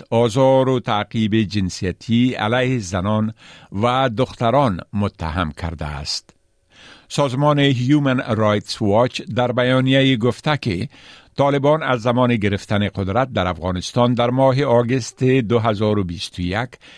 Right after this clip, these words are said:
قوانین و سیاست‌های را وضع کرده که هدفشان محروم کردن زنان و دختران از حقوق اساسی به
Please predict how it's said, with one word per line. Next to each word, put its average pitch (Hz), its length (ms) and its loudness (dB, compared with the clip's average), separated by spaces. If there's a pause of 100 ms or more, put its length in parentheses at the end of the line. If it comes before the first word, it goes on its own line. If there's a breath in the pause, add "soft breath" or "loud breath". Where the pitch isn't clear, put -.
(360 loud breath)
قوانین 156 500 0
و 131 440 0
سیاست‌های 123 840 -2
را 95 200 -2
وضع 90 280 -4
کرده 101 400 -4
که 120 180 -4
هدفشان 131 800 0 (380 loud breath)
محروم 139 380 0
کردن 135 440 0
زنان 101 420 -2
و 98 220 -2
دختران 95 580 -2
از 120 280 -2
حقوق 120 600 -2
اساسی 101 840 -2 (420 loud breath)
به 131 280 -2